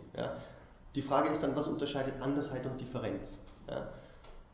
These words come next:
Andersheit als das, was die Identität möglich macht und Differenz als das, was Identität sozusagen nur differieren lässt.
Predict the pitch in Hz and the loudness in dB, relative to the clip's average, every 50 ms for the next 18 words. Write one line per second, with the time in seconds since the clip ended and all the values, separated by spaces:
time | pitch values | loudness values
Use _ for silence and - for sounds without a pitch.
0 | - - - - - - - - 127 156 180 196 170 170 170 151 - - - - | -20 -18 -18 -18 -16 -16 -4 6 8 10 12 12 12 10 8 8 8 6 4 4
1 | 147 147 147 147 147 - - 160 175 170 165 165 151 - - - 143 131 127 - | 4 4 4 4 2 2 0 2 2 6 6 8 6 6 4 4 4 4 4 4
2 | 117 120 127 143 156 156 175 180 170 175 170 175 - - - - - - - - | 2 6 8 10 10 10 10 8 8 10 8 8 8 6 4 2 -2 -6 -8 -10
3 | - - - - - 156 - 101 - - 139 175 180 - - - - - - - | -6 -6 -6 -2 -2 0 2 4 8 10 10 10 10 8 6 4 2 2 2 4
4 | - - - - - - - - - - - 165 156 147 151 151 139 - 147 135 | 2 2 4 2 0 0 0 -6 -6 0 2 4 6 8 6 6 6 6 6 4
5 | 135 - - - - 147 - 151 143 147 151 147 - - - - 139 - 143 147 | 4 4 -2 -2 -2 0 4 6 8 8 8 6 4 0 2 0 2 4 6 8
6 | 147 131 117 95 - - - - - - - | 8 8 8 6 4 2 0 -2 -4 -8 -10